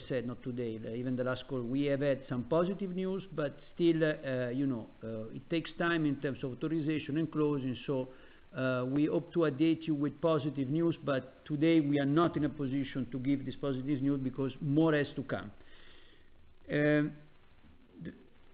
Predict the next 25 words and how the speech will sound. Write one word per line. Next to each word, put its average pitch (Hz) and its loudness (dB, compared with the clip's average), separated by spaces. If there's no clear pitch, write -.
I 170 2
didn't 269 0
understand 233 2
well 202 4
the 180 2
second 190 0
question, 143 0
but 143 -2
basically, 160 4
um, 120 -2
w-, 175 -6
you 190 4
are 208 6
right 160 4
in 143 -2
the 156 -2
sense 180 -4
that 139 0
I 175 4
strongly 185 0
believe 156 6
that, 139 -2
uh, 139 -2
financial 170 2
advisor, 135 2